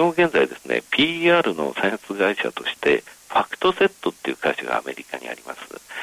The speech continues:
えー、ここはアメリカの四千社以上の、えー、銘柄、それについて時価総額ベースでピーアールを出してるんですね。これ十七点ゼロ六倍っていうのは昨日の数字なんですよ。ただ、二千十年以降を見てみますとね、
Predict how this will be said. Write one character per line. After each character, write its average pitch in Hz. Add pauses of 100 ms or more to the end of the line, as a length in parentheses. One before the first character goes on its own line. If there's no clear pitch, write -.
(140)
え 82
ー、 -
こ 90
こ 98
は 92
ア 90
メ 98
リ 95
カ 98
の 92
四 95
千 160
社 160
以 165
上 143
の、 90
え 62
ー、 76
銘 78
柄、 98 (680)
そ -
れ 110
に 107
つ -
い -
て 82
時 90
価 117
総 123
額 120
ベ 131
ー 123
ス -
で 107
ピ 110
ー 113
ア -
ー -
ル 90
を -
出 -
し -
て -
る - (160)
ん -
で -
す -
ね。 117 (360)
こ -
れ 101
十 -
七 175
点 78
ゼ 85
ロ 117
六 127
倍 123
っ 120
て -
い -
う -
の 98
は 85
昨 -
日 98
の 95
数 85
字 -
な 76
ん -
で -
す -
よ。 57 (600)
た 123
だ、 101 (160)
二 104
千 147
十 120
年 147
以 151
降 -
を 82
見 80
て 78
み 71
ま 71
す -
と -
ね、 73